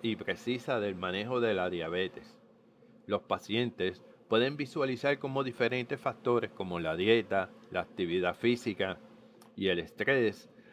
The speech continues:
afectan sus niveles de glucosa, lo que le-, lo que les permite ajustar su tratamiento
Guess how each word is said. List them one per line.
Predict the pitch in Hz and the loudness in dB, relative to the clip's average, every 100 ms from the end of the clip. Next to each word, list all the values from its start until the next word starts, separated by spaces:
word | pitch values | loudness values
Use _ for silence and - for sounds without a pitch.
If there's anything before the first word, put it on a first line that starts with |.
| - - | -6 0
afectan | 107 131 156 165 139 | 2 2 2 -2 -4
sus | 139 | -4
niveles | 113 101 98 101 110 | -4 2 4 4 4
de | 113 | 2
glucosa, | 110 95 98 95 - 71 - _ _ - | 0 -2 0 -2 -2 -14 -16 _ _ -2
lo | 107 110 | 0 2
que | 107 | 2
le-, | 104 101 - - | 2 0 -6 -10
lo | 120 107 95 | 0 0 0
que | 104 | 0
les | 104 - | -2 0
permite | 113 101 104 123 151 143 - | -2 -2 -2 0 0 0 0
ajustar | 107 110 104 - 123 131 | 0 0 -6 -2 2 2
su | 131 139 | 0 -8
tratamiento | 120 117 107 107 117 151 160 165 - | -2 -2 0 -2 -2 -2 -2 -2 -2